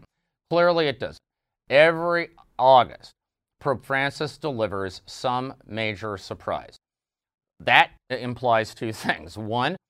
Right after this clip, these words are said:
the countdown to his August surprise this year has begun. Uh, and two, uh, that it, of all the ways in which Pope Francis is countercultural, measured by Italian standards,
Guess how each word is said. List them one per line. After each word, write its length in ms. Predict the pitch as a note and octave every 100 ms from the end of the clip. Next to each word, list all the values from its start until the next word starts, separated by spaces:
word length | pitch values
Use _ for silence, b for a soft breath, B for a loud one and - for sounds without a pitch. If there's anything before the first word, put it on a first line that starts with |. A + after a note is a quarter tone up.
| _ -
the 160 | A2 -
countdown 580 | F3+ F#3 F3+ E3+ E3+ C#3+
to 120 | C#3
his 200 | C#3 B2
August 400 | B2+ D3 C#3+ C3+
surprise 540 | A#2+ - C3+ B2 A2+
this 260 | A#2 D#3 -
year 300 | A2+ G#2 A#2
has 240 | A2+ G#2
begun. 560 | F2+ A2 G2 C3+ A2 C#3 - _ _ _ _ _
Uh, 280 | C3+ C3+ C#3+
and 340 | C3+ C#3 B2 A#2
two, 400 | A3 B3 C#3 D#3 _ _ _ _ _
uh, 220 | C#3 C#3+ D#3+
that 140 | D#3+ D3+
it, 160 | D3
of 260 | C#3 D#3 D#3+
all 300 | G3+ C#4+ E4+
the 160 | F4+ E4
ways 420 | G3 C#2+ A#1+ - -
in 200 | C3 C3
which 260 | D3+ D3+
Pope 220 | - E3 -
Francis 500 | D3 D3 - A#2 A2+
is 140 | G#2+
countercultural, 880 | - C#3 A#3 - D#3 F2+ - - - _ _ _ _ -
measured 560 | D3 G#3 B3+ E4 D4
by 280 | G3 G3 F#3+
Italian 640 | E3 - F3 G#3+ A3 A#2 A2
standards, 680 | - G2 D2 C2+ B1 A1+